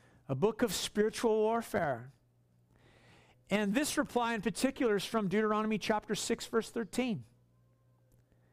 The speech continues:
"You shall worship the Lord your God, and you will serve him only."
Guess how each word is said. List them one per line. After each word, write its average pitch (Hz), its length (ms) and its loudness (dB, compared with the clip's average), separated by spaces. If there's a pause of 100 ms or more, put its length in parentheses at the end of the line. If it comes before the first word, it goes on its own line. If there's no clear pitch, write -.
(220)
"You 180 120 -4
shall 196 240 2
worship 233 440 0
the 262 100 -2
Lord 220 300 2
your 233 80 2
God, 175 320 2
and 175 140 -2
you 175 100 2
will 170 140 4
serve 240 560 0
him 143 480 0
only." 170 680 0